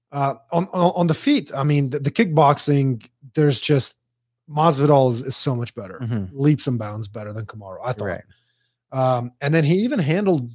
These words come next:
Speaker 1: him well on the cage. I just don't think he had the conditioning to actually fight.
Speaker 2: Right,
Speaker 1: So he
Speaker 2: yeah.
Speaker 1: was just kinda, kinda going with him.
Speaker 2: Yeah.
Speaker 1: But he, he, I wanna see him in there, uh, fully prepared and see how he does. I think that's gonna be pretty cool.
Speaker 2: I agree.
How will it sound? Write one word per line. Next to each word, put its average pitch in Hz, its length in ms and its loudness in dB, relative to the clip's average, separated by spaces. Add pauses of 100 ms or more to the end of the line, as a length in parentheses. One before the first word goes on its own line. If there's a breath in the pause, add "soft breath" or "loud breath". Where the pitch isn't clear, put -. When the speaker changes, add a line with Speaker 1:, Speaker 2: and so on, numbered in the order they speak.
Speaker 1:
him 139 240 0
well 156 260 6
on 135 120 4
the 123 40 0
cage. 147 380 2
I 127 80 2
just 156 240 -6
don't 147 160 0
think 147 180 -4
he 147 120 0
had 151 200 4
the 139 60 0
conditioning 143 500 0
to 139 80 -4
actually 131 400 -2
fight. 143 380 -2 (160)
Speaker 2:
Right, 143 300 4
Speaker 1:
So 147 100 6
he 139 80 8
Speaker 2:
yeah. 165 80 8
Speaker 1:
was 151 120 8
just 135 180 -2
kinda, 143 380 0
kinda 143 220 0
going 131 380 0
with 110 100 -8
him. 101 160 -16 (160)
Speaker 2:
Yeah. 139 280 -2 (280 soft breath)
Speaker 1:
But 123 140 -6
he, 139 160 0
he, 139 160 2 (600)
I 143 100 2
wanna 165 200 8
see 175 240 4
him 160 120 6
in 156 160 2
there, 143 360 4 (920)
uh, 123 260 -2
fully 143 300 -2
prepared 131 460 -4
and 123 140 -12
see - 160 -6
how 120 160 -6
he 113 60 -8
does. 113 260 -8
I 110 60 -8
think 127 160 -8
that's 113 140 -10
gonna 113 160 -10
be 104 80 -10
pretty 113 180 -14
cool. 117 180 -14
Speaker 2:
I 143 100 -8
agree. 156 360 -10